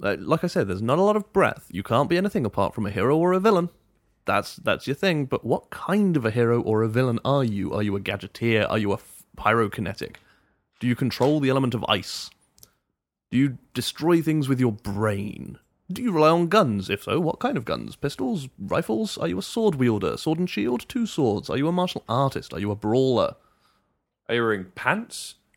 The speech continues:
Speaker 2: Are you wearing leotard? Are you wearing trousers?
Speaker 1: And then within those power sets, so much depth and complexity there of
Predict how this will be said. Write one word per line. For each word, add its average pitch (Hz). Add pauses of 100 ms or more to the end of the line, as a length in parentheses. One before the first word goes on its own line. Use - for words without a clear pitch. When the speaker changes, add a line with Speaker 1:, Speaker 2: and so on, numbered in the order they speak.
(180)
Speaker 2:
Are 220
you 214
wearing 175
leotard? 87 (120)
Are 78
you 82
wearing 160
trousers? 127 (320)
Speaker 1:
And 143
then 147
within 156
those 151 (400)
power 143
sets, - (720)
so 123
much -
depth 127
and 127
complexity 123
there 120
of 101